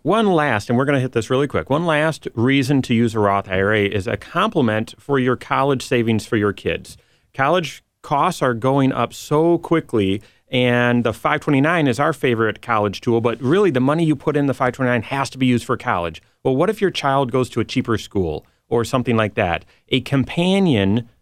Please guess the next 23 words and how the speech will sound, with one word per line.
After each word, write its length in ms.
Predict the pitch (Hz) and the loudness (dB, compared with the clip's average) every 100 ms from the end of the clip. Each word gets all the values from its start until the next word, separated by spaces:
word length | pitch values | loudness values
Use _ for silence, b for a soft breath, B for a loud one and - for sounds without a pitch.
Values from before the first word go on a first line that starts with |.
| _ - | _ -2
idea 480 | 127 127 139 131 | -2 0 2 2
of 280 | 95 107 117 | 2 0 -2
saving 320 | - 123 120 | -2 0 2
up 120 | 120 - | 0 -2
for 120 | 117 | -4
college 420 | 123 113 101 - | 0 0 0 -2
is 140 | 117 | -6
to 100 | - | -2
use 260 | 120 131 123 | 0 0 0
the 300 | 117 107 104 | 0 0 0
Roth 400 | 110 113 117 113 | 0 0 2 0
I 120 | 113 | 0
R 100 | 107 | 2
A. 100 | 98 | 0
Josh, 280 | 87 120 120 | 0 -2 -2
can 120 | - | 0
you 120 | 123 123 | 0 0
break 240 | 123 123 | -2 -2
it 100 | 110 | -4
down 280 | 113 113 113 | -2 0 0
just 140 | 107 101 | -4 -4
real 320 | 107 120 120 | 0 0 0
quick? 400 | - 135 - | -2 -4 -6